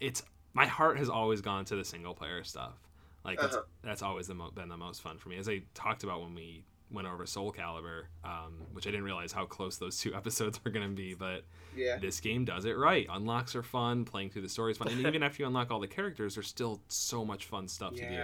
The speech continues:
Speaker 1: do.
Speaker 2: yeah.
Speaker 3: Yeah.
Speaker 1: And
Speaker 2: And,
Speaker 1: it's really
Speaker 2: and, uh, the,
Speaker 1: satisfying.
Speaker 2: the spirits aspect, I had, uh, I had some gripes with it originally 'cause I'm like, "What?" But
Speaker 1: Mm-hmm.
Speaker 2: it's not only there, it's not only ways, it's not only Smash's way of making sure, like,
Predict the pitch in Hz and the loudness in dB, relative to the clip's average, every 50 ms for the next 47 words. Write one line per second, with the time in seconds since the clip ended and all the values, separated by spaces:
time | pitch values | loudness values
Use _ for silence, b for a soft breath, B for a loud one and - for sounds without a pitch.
0 | 120 120 120 - - - - - 120 117 117 117 117 117 - - - - 131 123 | -2 -2 -4 -8 -12 -16 -12 -10 -8 -6 -6 -6 -8 -8 -12 -14 -10 -4 -2 2
1 | 120 120 123 123 120 - 156 160 160 95 - - 156 - - - - 135 - - | 2 4 4 2 2 2 2 2 2 2 2 2 4 6 6 6 6 6 4 4
2 | - 139 135 - - 82 82 - 80 85 - - - 147 147 - - - - 165 | 4 2 0 0 -2 -4 -6 -8 -8 -10 -12 -8 -4 -2 -2 0 -2 0 2 4
3 | 165 165 160 156 - 147 143 135 - - - 131 131 135 - - - 135 139 143 | 4 4 4 4 4 4 4 4 2 0 0 0 0 0 -2 -2 0 2 2 4
4 | 147 147 147 139 127 123 123 131 131 127 120 117 113 - - - b b b b | 4 4 4 4 6 6 6 8 8 6 6 4 2 -2 -6 -12 b b b b
5 | b b - 135 139 143 151 147 147 139 - - 139 131 - 139 139 139 139 139 | b b 6 6 8 8 10 8 8 8 6 0 -6 -2 4 6 8 8 8 6
6 | - - 139 135 131 139 131 123 120 127 131 123 120 120 123 123 123 120 120 123 | 4 0 -2 -2 0 0 0 2 2 2 2 0 0 -4 -2 -2 -4 -4 -6 -8
7 | 120 120 120 117 113 101 - - - - - 196 - - - b b b b b | -6 -4 -2 -2 -2 -4 -6 -14 -16 -16 -14 -14 -16 -18 -20 b b b b b
8 | b - 151 156 147 - - - 113 101 98 95 - - 170 160 139 - - 143 | b 6 10 10 10 10 8 2 -4 -4 -4 -4 0 0 2 2 2 0 2 6
9 | 160 165 170 165 165 170 175 175 165 143 131 156 151 147 143 143 147 165 165 165 | 8 8 8 8 6 2 2 2 0 2 4 6 6 6 6 4 4 4 4 6
10 | - 165 170 165 160 156 156 151 143 135 - - - - 143 151 - - 196 208 | 6 4 2 2 4 4 4 4 4 2 -2 -2 0 2 0 2 4 6 8 8
11 | 220 214 196 190 190 190 180 175 - - 160 151 151 156 - 156 147 127 131 127 | 8 8 6 4 4 4 2 2 2 2 4 4 4 4 4 2 -2 -2 0 2
12 | 131 123 120 120 110 - - 113 123 120 117 117 127 127 127 127 - 127 123 120 | 2 2 4 2 0 0 2 2 2 2 2 2 0 0 0 0 -2 -8 -8 -8
13 | 120 117 - - - - 127 123 123 123 123 120 117 113 98 - - | -10 -10 -8 -6 -2 0 2 2 2 2 2 2 2 0 -2 -4 -10